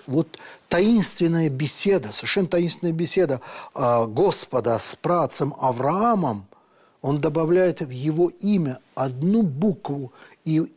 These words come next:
к имени его жены прибавляет только одну букву. Пусть на одну единственную буквочку, на один звук име-, изменяется имя само, звучание имени и праотца Авраама,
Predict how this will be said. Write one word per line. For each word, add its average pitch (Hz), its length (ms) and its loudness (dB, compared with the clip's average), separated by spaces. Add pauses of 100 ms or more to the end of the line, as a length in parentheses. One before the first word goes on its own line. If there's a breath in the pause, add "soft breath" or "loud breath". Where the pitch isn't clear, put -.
(100)
к - 100 -8
имени 180 420 2
его 175 360 0
жены 190 440 2
прибавляет 175 800 0
только 220 340 0
одну 170 460 -2
букву. 160 640 -2 (560 loud breath)
Пусть - 380 0
на 247 240 4
одну 240 260 2
единственную 220 720 4
буквочку, 147 760 -2
на 180 160 2
один 214 360 2
звук 175 580 0 (100)
име-, 196 380 2 (180)
изменяется 202 800 0 (480 loud breath)
имя 190 420 2
само, 165 520 0 (280 loud breath)
звучание 165 800 0
имени 139 680 -2
и 226 120 2
праотца 160 500 -2
Авраама, 135 640 -4